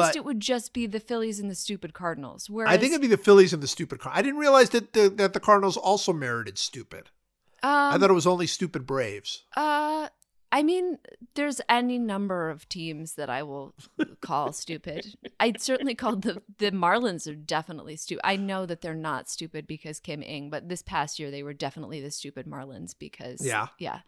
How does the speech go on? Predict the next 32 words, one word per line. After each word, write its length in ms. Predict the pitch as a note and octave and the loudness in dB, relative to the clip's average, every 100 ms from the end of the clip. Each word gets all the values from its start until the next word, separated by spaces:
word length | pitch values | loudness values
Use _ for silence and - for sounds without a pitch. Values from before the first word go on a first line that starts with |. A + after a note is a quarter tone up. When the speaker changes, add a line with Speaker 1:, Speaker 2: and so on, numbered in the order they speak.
| _ _ _ | _ _ _
Speaker 2:
just 220 | B3+ B3 - | -10 -10 -6
Speaker 1:
Yeah. 200 | C#4 A3+ | -4 -2
Speaker 2:
because 220 | C4+ B3 | -4 -6
they 280 | - B3+ A#3 _ | -8 -8 -10 _
decided 560 | - B3 G#3+ G#3+ G#3+ G#3 | -10 -6 -2 -2 -4 -10
to 160 | A3+ G#3+ | -12 -14
play 240 | - G3+ | -12 -10
the 100 | F#3 | -10
Phillies 380 | - F3 D3 D3 | -10 -10 -10 -12
even 200 | D3 D3+ | -12 -10
though 80 | D3 | -10
they 100 | D#3 | -12
had 160 | D#3+ - | -12 -10
covid, 380 | D#3+ C#3+ A#2+ | -10 -8 -10
and 180 | - D3+ | -12 -14
then 280 | C#3+ B2+ - _ | -12 -12 -16 _
Corey 240 | - D#3+ | -12 -12
Dickerson 600 | D3 D3 D#3+ - E3+ E3 - | -10 -14 -12 -12 -12 -12 -2
broke 300 | F3+ F3+ - | 0 -2 -10
Rhys 180 | F3 - | -12 -6
Hoskins. 560 | C3 D3+ - - - _ - - - - - | -6 -6 -12 -18 -20 _ -20 -20 -20 -20 -20
So, 240 | - - - _ _ - - - - | -16 -16 -16 _ _ -20 -20 -20 -4
anyway, 280 | A3+ G3 D3 | 0 0 -2
Speaker 1:
Yeah. 180 | A#2+ G2 - _ - | -2 -4 -4 _ -2
Speaker 2:
uh, 260 | - G#3 G#3 | 4 4 4
Speaker 1:
No, 160 | F#3+ E3+ | 2 4
Speaker 2:
they 120 | C4 | 4
Speaker 1:
no. 60 | |
Speaker 2:
were 60 | B3+ | 2
the 100 | B3 | -2
stupid 340 | - B3+ B3 | -6 -8 -8
Marlins, 560 | C4 B3 E3 D3 E3+ - | -6 -6 -6 -8 -10 -12